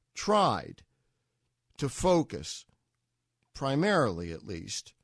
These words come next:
on answering that question, on giving us information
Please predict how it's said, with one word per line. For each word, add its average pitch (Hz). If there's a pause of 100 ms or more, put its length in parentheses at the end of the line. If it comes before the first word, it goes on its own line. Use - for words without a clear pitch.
(760)
on 123 (200)
answering 120
that 107
question, - (800)
on 104 (800)
giving 123
us 113
information 143